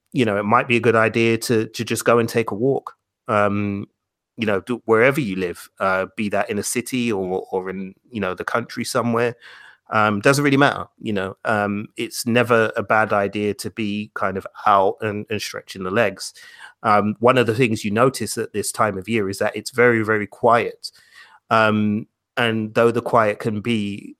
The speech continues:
unnerving at times, it can also be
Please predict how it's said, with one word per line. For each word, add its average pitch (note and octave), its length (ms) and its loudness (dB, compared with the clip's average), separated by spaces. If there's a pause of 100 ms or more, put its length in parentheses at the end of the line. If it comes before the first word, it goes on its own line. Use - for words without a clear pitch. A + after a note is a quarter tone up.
(120)
unnerving A2 580 2
at F#2 100 -12
times, F#2+ 380 -4
it G#2 80 -10
can G#2+ 160 -4
also A2 300 -2
be G2+ 520 -4